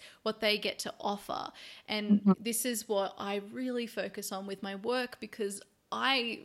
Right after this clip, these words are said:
Speaker 1: truly believe that, you know, we're all here with our own, you know, purpose, and this is, you know, to do with our own combination of skills and experience. And so we wanna be able to show up at,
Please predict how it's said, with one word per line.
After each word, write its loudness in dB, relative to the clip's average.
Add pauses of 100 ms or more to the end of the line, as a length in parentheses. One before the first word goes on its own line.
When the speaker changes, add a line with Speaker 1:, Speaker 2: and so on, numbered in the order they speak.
(400)
Speaker 1:
truly 4
believe 2
that, 2 (380)
you -4
know, 0
we're 0 (100)
all 6
here 0
with -4
our -4
own, -4 (240)
you -6
know, -4
purpose, -2
and -6
this -2
is, -2
you -4
know, -2
to -2
do -2
with 2
our 0
own 0
combination 0
of -4
skills -4
and -2
experience. -4
And -4
so 2 (380)
we -2
wanna 2
be 0
able 2
to -2
show 2
up 2
at, -2